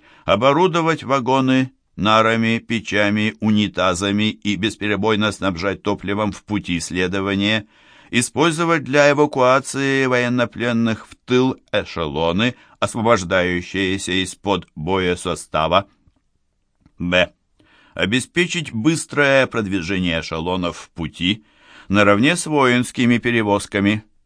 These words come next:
В. Организовать в управлении восо Красной Армии диспетчерский контроль над продвижением эшелонов с военнопленными. Г. Установить нормы погрузки военнопленных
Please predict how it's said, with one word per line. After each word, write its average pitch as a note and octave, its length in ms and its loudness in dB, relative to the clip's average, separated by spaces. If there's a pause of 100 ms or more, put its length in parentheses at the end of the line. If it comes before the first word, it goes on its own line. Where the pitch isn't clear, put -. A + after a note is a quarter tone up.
(180)
В. G2+ 320 4 (580)
Организовать A#2+ 800 2
в A2 60 -2
управлении G2+ 1000 2
восо F2 500 0
Красной D#2+ 460 -2
Армии F2 600 0 (380)
диспетчерский D#3+ 880 -2
контроль D3 560 2
над A2 260 0
продвижением F2+ 840 0
эшелонов F2 580 -2
с - 120 -10
военнопленными. F2+ 1040 -2 (560)
Г. F2 300 0 (600)
Установить A#2+ 720 2
нормы A#2 480 4
погрузки G#2 600 -2
военнопленных E2+ 1080 -2